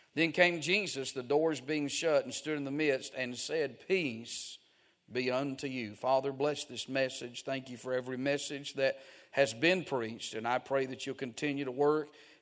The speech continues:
in the heart of some sinner, in the heart of those who are saved. In Christ's name we do pray.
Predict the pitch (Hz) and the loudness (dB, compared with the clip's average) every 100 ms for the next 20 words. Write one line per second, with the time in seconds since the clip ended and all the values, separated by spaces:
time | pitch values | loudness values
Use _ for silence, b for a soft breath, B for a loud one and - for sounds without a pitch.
0 | - 104 131 143 131 - 135 123 - 165 | -16 2 8 8 8 0 -2 -2 0 2
1 | 165 170 156 120 110 143 139 143 151 143 | 2 0 -2 -6 0 0 2 2 0 0
2 | 160 160 - 110 113 110 110 104 127 131 | -4 -4 -2 -4 -6 -8 -10 -6 -2 0
3 | - 139 127 120 131 139 - 127 107 104 | -2 -4 -6 -4 -6 -4 -2 -2 -2 -6